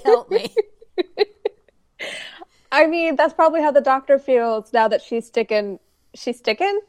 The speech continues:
Speaker 2: Wow, English is not our friend today. She's stuck in a Jadoo <laughs> prison. <laughs> Spoiler alert, I hope you were prepared, but we're obviously gonna be talking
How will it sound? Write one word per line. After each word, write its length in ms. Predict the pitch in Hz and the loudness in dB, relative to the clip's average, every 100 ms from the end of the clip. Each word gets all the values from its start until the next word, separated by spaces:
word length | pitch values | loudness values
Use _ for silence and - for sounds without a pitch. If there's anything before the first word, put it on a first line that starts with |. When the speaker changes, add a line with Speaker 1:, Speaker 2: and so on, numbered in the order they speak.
| _ | _
Speaker 2:
Wow, 300 | 247 330 302 | 4 6 4
English 320 | 277 381 415 | 2 -2 -4
is 100 | 381 294 | -4 0
not 180 | 254 | 0
our 100 | 254 | 0
friend 180 | 247 269 | -2 -2
today. 260 | 269 196 - | 0 -2 -4
She's 220 | - 254 - | -8 -10 -2
stuck 320 | 269 277 - 220 | 0 0 0 -2
in 360 | 220 190 208 285 - _ - 311 | 0 0 -2 -8 -8 _ -20 -4
a 100 | - | 2
Jadoo 460 | 262 277 311 381 254 | 4 4 6 4 2
<laughs> 100 | - | 0
prison. 380 | 415 311 247 277 523 _ 640 - 571 _ | 0 2 2 2 0 _ 0 0 -10 _
<laughs> 540 | - _ _ - - | -20 _ _ -20 -20
Spoiler 540 | - _ 415 466 403 359 | -20 _ -2 0 2 2
alert, 320 | 339 330 339 - - | 2 2 0 -10 0
I 120 | 269 294 | 2 2
hope 180 | 370 | -4
you 120 | 359 359 | -6 -6
were 100 | 370 | -8
prepared, 560 | 330 - 359 294 269 | -10 -4 -2 -2 -2
but 140 | 240 226 | -4 -4
we're 100 | 220 | -2
obviously 380 | 277 302 311 | -2 -4 -8
gonna 120 | 285 269 | -8 -8
be 80 | |
talking 460 | 277 277 277 262 | -4 -4 -2 -6